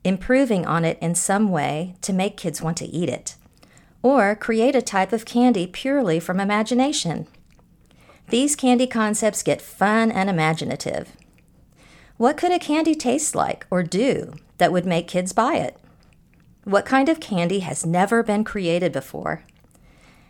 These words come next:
Candy that explodes? A candy eraser on a pencil to munch on without the teacher knowing? Gum that makes you invisible?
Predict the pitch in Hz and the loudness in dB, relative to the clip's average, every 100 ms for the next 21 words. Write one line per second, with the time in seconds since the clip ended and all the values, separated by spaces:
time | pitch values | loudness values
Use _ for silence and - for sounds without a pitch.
0 | _ - 175 185 208 196 143 - - 160 | _ -8 -2 2 4 4 2 0 -4 0
1 | 151 160 208 269 - - _ - _ _ | 2 4 2 0 -4 -14 _ -20 _ _
2 | _ - 175 - 196 208 180 156 147 185 | _ -4 -4 -2 -2 2 2 2 2 0
3 | 240 226 156 131 - - 180 214 254 262 | -2 -2 -2 -4 -8 -4 -2 0 0 0
4 | 254 170 156 165 190 226 226 202 165 165 | -2 -4 0 0 2 2 2 2 0 -2
5 | 185 - 165 - 160 143 160 226 277 _ | -4 -8 -8 -6 -4 -2 0 0 -2 _
6 | _ _ _ - - - _ - 151 185 | _ _ _ -20 -20 -20 _ -4 0 2
7 | 202 147 151 156 170 - 214 208 156 143 | 0 0 -2 -2 -2 -6 -2 0 0 -2
8 | 151 151 226 311 381 | -6 -4 0 0 -2